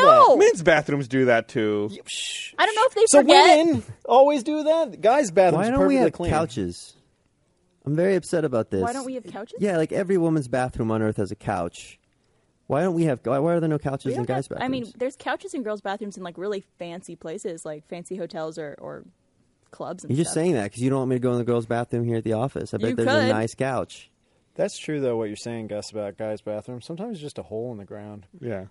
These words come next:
Speaker 1: It's not even, like, anything. Like,
Speaker 3: Well
Speaker 1: women at least have a place to leave their shit in. Guys sometimes, like, it's just a tr-, trough.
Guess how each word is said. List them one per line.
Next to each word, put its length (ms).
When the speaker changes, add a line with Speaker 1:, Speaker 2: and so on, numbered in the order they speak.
Speaker 1:
It's 140
not 160
even, 200
like, 200
anything. 500
Like, 140
Speaker 3:
Well 100
Speaker 1:
women 300
at 60
least 200
have 140
a 80
place 340
to 140
leave 260
their 140
shit 320
in. 240
Guys 280
sometimes, 400
like, 100
it's 100
just 160
a 60
tr-, 180
trough. 540